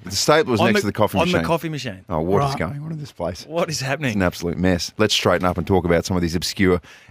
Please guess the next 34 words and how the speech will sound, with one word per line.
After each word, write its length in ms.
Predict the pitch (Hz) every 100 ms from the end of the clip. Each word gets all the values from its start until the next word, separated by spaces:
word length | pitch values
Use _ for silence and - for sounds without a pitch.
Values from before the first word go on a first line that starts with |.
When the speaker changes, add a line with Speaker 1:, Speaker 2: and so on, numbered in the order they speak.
| -
Speaker 1:
uh, 80 | 90
beautiful 560 | 78 95 113 87 82
nineties 600 | 78 90 98 92 82 - -
cricketers 440 | - 113 87 90 87
that 120 | 82
really, 500 | 87 90 95 98 90
really 200 | 82 82
got 220 | 78 85 - - _
us 240 | - 110 -
as 140 | 82
youngsters 560 | 92 117 104 85 82 82
really 340 | 90 135 190
excited. 480 | 101 - 80 76 71 _ - _ _
Uh, 120 | 101 -
I 100 | 127
don't 200 | 233 -
think 120 | -
he 100 | 151
ever 140 | 117
played 300 | - 110 110
for 80 | -
Australia. 600 | 87 - 92 104 156 226 - _ _ _ _ _ _ -
Does 140 | 107
anyone 240 | 208 269
remember 260 | 214 170 139
Richard 320 | 110 131 98
Cheekwee? 500 | - 104 101 104 110 - _ _ _
Speaker 3:
<laughs> 60 | 247 - - - - - - 277
No. 180 | 233 240 294 440 _ -
Speaker 1:
Richard 240 | 131 151
Cheekwee? 480 | - 147 143 175 262 _ _
Speaker 2:
I, 240 | 117 117 - _ -
I 200 | 127 131
n-, 240 | 131 123